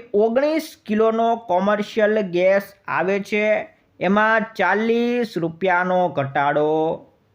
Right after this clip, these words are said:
કર્યો છે. ત્યારે મિત્રો, ઘરે જે આપણે ગેસ વાપરીએ છીએ,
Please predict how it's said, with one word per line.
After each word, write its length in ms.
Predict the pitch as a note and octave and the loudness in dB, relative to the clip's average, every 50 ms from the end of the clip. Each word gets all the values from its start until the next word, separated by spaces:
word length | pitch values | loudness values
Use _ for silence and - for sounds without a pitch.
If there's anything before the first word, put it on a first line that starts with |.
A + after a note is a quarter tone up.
| _ _ _ - | _ _ _ -4
કર્યો 300 | - D3 D#3+ E3 D#3 C#3+ | -2 0 0 2 0 0
છે. 400 | C3+ - - C3 - - - - _ _ _ - | -2 -6 -8 -10 -10 -10 -14 -20 _ _ _ -6
ત્યારે 180 | - C3 C#3 E3 | -4 -2 -2 -2
મિત્રો, 520 | E3 E3 E3 F#3+ G3 G3+ G#3+ A#3 A#3+ - - - - _ _ _ - | -2 -2 0 0 2 2 4 2 0 -2 -4 -10 -20 _ _ _ -12
ઘરે 500 | D3 C#3 B2+ D#3+ E3+ F#3+ G#3+ B3 C4+ C#4 | -10 -8 -4 -2 0 2 4 4 4 4
જે 260 | A3+ G#3 B3+ C4+ C4+ | 4 2 2 2 2
આપણે 400 | A#3+ - G3+ G3+ - A3 G#3+ A3 | 2 2 -2 -2 0 0 0 0
ગેસ 420 | G#3 F#3 F#3 F#3+ G3+ G3+ G3+ - E3+ | 0 2 2 2 2 0 0 -2 -2
વાપરીએ 480 | F3+ - - - - F#3+ G3 G3+ G#3 | -2 -2 -2 -2 -2 0 0 0 0
છીએ, 540 | G3+ - - G#3+ G#3 G#3+ A3 G#3+ G#3 - - | -2 -2 -2 -2 0 0 0 -2 -2 -4 -8